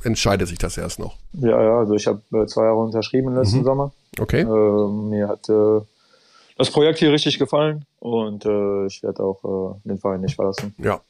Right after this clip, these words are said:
Speaker 1: sehr gut. Also dann kommt nächstes Jahr international noch dazu.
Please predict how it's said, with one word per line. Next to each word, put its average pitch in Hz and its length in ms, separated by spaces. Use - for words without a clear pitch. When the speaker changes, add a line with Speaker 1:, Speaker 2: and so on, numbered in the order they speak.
Speaker 1:
sehr 110 200
gut. 92 200
Also 117 240
dann 123 140
kommt 127 180
nächstes 127 360
Jahr 120 200
international 139 880
noch 123 200
dazu. 123 580